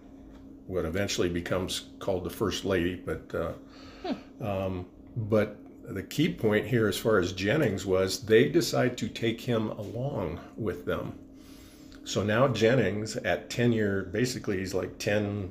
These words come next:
Speaker 1: years old, uh, is in the White House
Speaker 2: Hmm.
Speaker 1: and supporting
Speaker 2: Madison.
Speaker 1: Dolley and James Madison.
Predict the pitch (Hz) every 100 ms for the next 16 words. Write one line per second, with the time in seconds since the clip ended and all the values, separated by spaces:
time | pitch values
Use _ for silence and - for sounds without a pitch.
0 | - 104 101 82 98 110 87 90 - -
1 | - - - - - - - 117 104 104
2 | 92 90 - 135 107 110 123 123 117 123
3 | 127 95 - - - 359 - - - -
4 | - - - - 104 - 95 - 110 107
5 | 110 113 113 - - - - - - -
6 | - - - - - - 202 185 98 101
7 | 107 110 117 - 95 95 95 92 110 104
8 | 107 98 98 107 107 - -